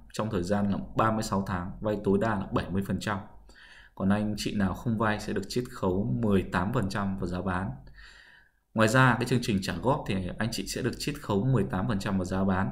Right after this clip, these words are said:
Bên cạnh đó thì sẽ được hỗ trợ lãi suất cố định sáu phần trăm trong hai năm đầu và tám phần trăm cho các cái năm tiếp theo. Còn anh chị nào mà vay ngân hàng sẽ bỏ ra ba mươi phần trăm, vay bảy mươi phần trăm. Hỗ trợ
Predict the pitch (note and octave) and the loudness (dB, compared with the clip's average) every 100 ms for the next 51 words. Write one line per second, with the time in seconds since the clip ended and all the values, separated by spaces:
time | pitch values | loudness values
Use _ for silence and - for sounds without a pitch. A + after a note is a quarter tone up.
0 | - C3 B2 - F#2+ G#2 A#2 F#2+ - - | 0 0 0 -2 -2 -2 -2 -4 -4 -4
1 | G#2+ - C3 - - - - - - A#2+ | -4 -4 -4 -4 -4 -4 -6 -6 0 2
2 | F3 - - - - - - _ _ _ | 2 -4 -14 -18 -20 -20 -20 _ _ _
3 | _ _ - - A2 F3 A2 A#2+ G#2 G#2+ | _ _ -10 -2 0 2 2 0 -2 -4
4 | A2 G2+ G2+ G2 F2 F2 F2 - F#2+ F#2+ | -2 0 0 0 -2 -2 -6 -4 0 2
5 | F#3 B2 B2 G#2+ - - - - - G#2+ | 2 0 -2 -4 -6 -16 -20 -12 -4 -2
6 | G2+ G2 C3+ C3 A2+ G2 G2 A2+ A#2+ G2 | -2 -2 -2 -2 -2 -2 -2 -4 -4 -4
7 | F#2+ - - - - _ _ _ _ _ | -6 -14 -20 -20 -20 _ _ _ _ _
8 | _ _ _ _ - _ _ - G2+ A2 | _ _ _ _ -20 _ _ -2 2 4
9 | C3 C3 - G#2+ G2+ G2 F#2+ F#2+ A#2+ C3 | 4 2 2 4 6 4 2 2 4 6
10 | C3 B2 G#2 F#2 F#2 - F#2 G#2+ E2+ G#2 | 4 4 2 0 -4 -6 -2 -2 0 0
11 | A2 G#2+ G#2 F#2 F2 A2 G2+ F#2+ A2 G#2+ | 0 -2 -2 -4 -2 -4 -2 0 0 0
12 | G2 F#2+ F#2+ G2+ F#2 A2+ G#2 - - - | 0 0 -2 -2 -4 -4 -6 -10 -18 -10
13 | - D3 D3+ - | 0 2 2 -2